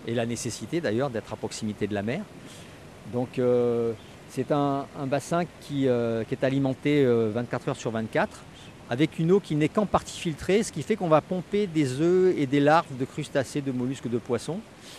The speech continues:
qui, si elles trouvent des conditions favorables, vont rester et se développer dans le bassin. Donc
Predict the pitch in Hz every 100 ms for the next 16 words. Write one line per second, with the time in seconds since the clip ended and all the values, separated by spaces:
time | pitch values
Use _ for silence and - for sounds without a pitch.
0 | - - - - - - 160 - - 196
1 | 180 - 196 170 156 151 156 135 156 143
2 | 135 131 190 185 127 180 175 151 - 165
3 | 202 226 185 - 156 156 147 151 170 151
4 | 127 117 107 104 135